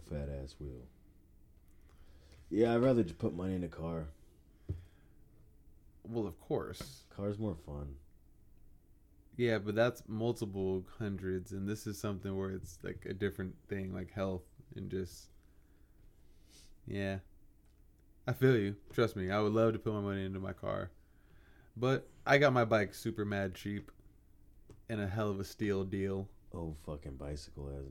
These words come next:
Speaker 1: nigga. Get a car, nigga.
Speaker 2: I have a car. Just need to put an engine in it.
Speaker 1: Oh, get a car ass nigga.
Speaker 2: Get an engine, you mean?
Speaker 1: Get a whole fucking two forty ass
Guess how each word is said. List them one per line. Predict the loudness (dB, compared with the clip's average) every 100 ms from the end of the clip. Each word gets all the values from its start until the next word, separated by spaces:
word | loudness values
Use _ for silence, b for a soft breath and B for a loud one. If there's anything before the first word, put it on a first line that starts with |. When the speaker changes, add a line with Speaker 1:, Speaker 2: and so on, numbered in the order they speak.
| -12
Speaker 1:
nigga. | -14 -16 -18 -20 -20 -20 -20 -20 -12 -4
Get | -4
a | -4
car, | -8 -12 -10 -12
nigga. | -12 -12 -14 -16 -20 -20 -20 -20 -18 -6
Speaker 2:
I | 2
have | 2
a | 2
car. | 0 0 0 -4
Just | -4
need | -4
to |
put | 0 0
an | 2
engine | 0 -2
in | -2 -2
it. | -4 -8 -18 -20 -8
Speaker 1:
Oh, | -4 -2 -2
get | -2 -4 -4
a | -6
car | -8 -6 -6 -6 -6 -8
ass | -10 -12
nigga. | -10 -10 -12 -14 -16 -20 -20 -20 -20 -20 -12 -2
Speaker 2:
Get | 0
an | 2
engine, | 0 -2 -2
you | -2
mean? | -2 -4 -6 -12 -16 -12
Speaker 1:
Get | -8 -8
a | -8 -12 -14 -8
whole | -6 -6 -8 -10
fucking | -8 -6 -8 -10 -14 -16
two | -10 -10 -10 -8
forty | -8 -6 -8
ass | -8 -8 -10